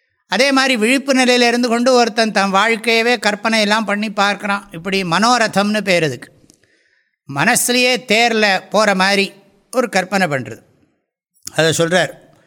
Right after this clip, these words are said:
ஆக, இல்லாட்டாலும் இருக்கிற மாதிரி தெரிகிறது. அதுக்கு காரணம் என்னன்னா, அறியாம தான். இல்லாவிட்டாலும் இது இருப்பது போல் தோன்றுகிறது.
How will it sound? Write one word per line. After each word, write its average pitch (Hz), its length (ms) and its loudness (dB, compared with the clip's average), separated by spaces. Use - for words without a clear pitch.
ஆக, 165 220 0
இல்லாட்டாலும் 247 760 0
இருக்கிற 233 420 0
மாதிரி 233 320 0
தெரிகிறது. 185 960 0
அதுக்கு 170 300 -2
காரணம் 214 440 0
என்னன்னா, 175 680 0
அறியாம 220 520 0
தான். 139 180 -4
இல்லாவிட்டாலும் 214 920 0
இது 190 160 -2
இருப்பது 220 400 0
போல் 233 260 0
தோன்றுகிறது. 196 1000 0